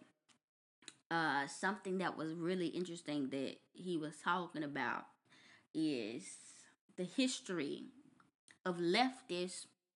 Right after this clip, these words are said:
and liberals, us getting that liberal, um, rhetoric, saying that we can't do a con-, we can't have a, a revolution right now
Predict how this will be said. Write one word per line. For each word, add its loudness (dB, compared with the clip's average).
and 4
liberals, -2
us 2
getting 6
that 2
liberal, 2
um, -4
rhetoric, 0
saying 4
that 4
we 4
can't 0
do 0
a -2
con-, -2
we 0
can't 0
have 0
a, -4
a -4
revolution -4
right -6
now -8